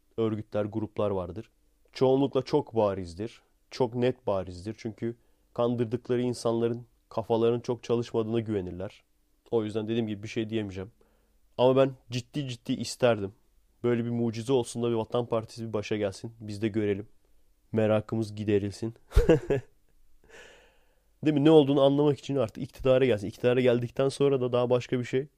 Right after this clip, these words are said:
O zaman da artık numara yapmaya, eğer numara yapıyorlarsa yani o zaman da numara yapmaya devam etmezler herhalde. Ben isterdim şöyle bir dönem iktidara gelsinler.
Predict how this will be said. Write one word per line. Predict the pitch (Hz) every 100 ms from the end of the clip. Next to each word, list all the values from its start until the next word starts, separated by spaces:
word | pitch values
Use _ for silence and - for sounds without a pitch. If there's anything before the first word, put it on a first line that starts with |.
| _ _ -
O | 120 135
zaman | 135 131 135
da |
artık | 127 131 127
numara | 131 135 131
yapmaya, | 117 - 120 123
eğer | 113 110 110
numara | 107 110 110
yapıyorlarsa | 110 113 104 98 -
yani | 95 98
o | 117
zaman | 113 107 110
da |
numara | 117 110 110 101
yapmaya | 90 107 110
devam | 104 98 98
etmezler | - 101 98 98
herhalde. | 90 82 95 120 _ _ _ _ -
Ben | 185
isterdim | 101 - 104 95 95
şöyle | 98 95
bir | 104
dönem | 98 95 117 _ _
iktidara | - - 101 95 92
gelsinler. | 95 90 - 95 104